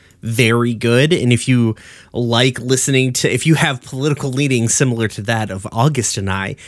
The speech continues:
you would very much enjoy this video. Uh, <laughs> uh,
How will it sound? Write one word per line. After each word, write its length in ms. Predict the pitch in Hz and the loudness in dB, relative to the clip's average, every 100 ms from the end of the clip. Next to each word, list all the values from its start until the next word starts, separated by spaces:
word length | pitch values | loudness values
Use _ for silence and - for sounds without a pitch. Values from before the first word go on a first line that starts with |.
| - | -16
you 200 | 98 113 | -4 2
would 140 | 151 98 | 2 2
very 260 | 101 101 | 0 0
much 240 | 110 123 151 | 0 0 4
enjoy 480 | 143 127 147 170 165 | 2 4 4 4 2
this 220 | 160 131 | 0 2
video. 580 | 143 156 98 98 110 - _ - 135 - | 0 0 -4 -8 -12 -16 _ -20 -20 -10
Uh, 400 | 123 117 110 160 - - - - - - | -6 -4 -2 -2 -4 -12 -20 -20 -14 -2
<laughs> 1200 | 208 - _ _ _ _ - - - - 135 - | -2 -4 _ _ _ _ -16 -14 -14 -16 -18 -6
uh, 680 | 120 113 98 92 92 117 | -2 -2 -2 -4 -4 -6